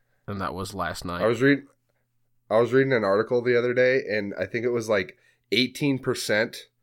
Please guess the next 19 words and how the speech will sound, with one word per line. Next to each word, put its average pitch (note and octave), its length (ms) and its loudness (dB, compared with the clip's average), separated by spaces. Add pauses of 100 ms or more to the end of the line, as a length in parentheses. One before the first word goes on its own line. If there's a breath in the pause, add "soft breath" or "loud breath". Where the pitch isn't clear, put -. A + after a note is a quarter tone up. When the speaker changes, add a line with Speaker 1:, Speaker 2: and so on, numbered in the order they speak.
(380)
Speaker 2:
of G2+ 400 -2
Switch - 380 -4
users B2+ 420 -2
have G#2 160 -2
hit A2 180 -2
up A2+ 80 0
Nintendo A2 560 -2
to A#2 60 -8
use A2 160 -6
the G2+ 80 -2
warranty G2 400 -4
for G#2+ 140 -6
a G#2 40 -6
new G#2 140 -6
Joy-Con G2+ 480 -2
from G#2 160 -8
stepping - 360 -6
on A2 140 -4
them. C3+ 240 -8